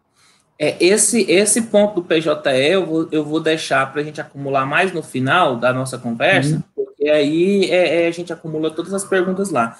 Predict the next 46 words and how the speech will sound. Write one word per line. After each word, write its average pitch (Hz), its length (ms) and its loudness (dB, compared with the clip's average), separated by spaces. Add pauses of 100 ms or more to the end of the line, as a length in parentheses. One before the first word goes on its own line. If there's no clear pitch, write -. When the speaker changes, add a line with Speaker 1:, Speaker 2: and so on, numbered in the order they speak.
(380)
Speaker 1:
É, 147 340 4
ainda 208 320 4
sobre 185 360 0
essa 185 180 -2
parte 160 480 -2
do, 156 480 2
do, 143 160 -4
de 131 140 -8
quem 180 200 0
pode 165 300 0
ser, 127 300 -2
né? 147 240 -4 (320)
É, 127 460 0
é, 107 80 -4 (180)
continuando 156 840 2
essa, 143 760 4
essa 139 240 0
pergunta. 156 460 0
E - 120 -12
quem 254 260 0
pode 226 320 0
ser 226 300 4
e 214 60 0
o 202 60 -6
que 214 100 0
é - 20 2
que 202 120 -14
tem 220 120 -2
que 220 80 -8
fazer, 202 720 2 (260)
é, 160 400 2
é, 165 40 2
pra 185 360 2
ser, 196 560 4
né? 165 440 2
É, 143 340 -2
e 180 140 4
eu 175 100 2
já 180 180 0
entro, 180 240 -4
já 175 140 0
caio 160 280 -2
automaticamente 165 640 -8
na 165 100 -4
segunda 165 380 -4
pergunta, 180 680 -2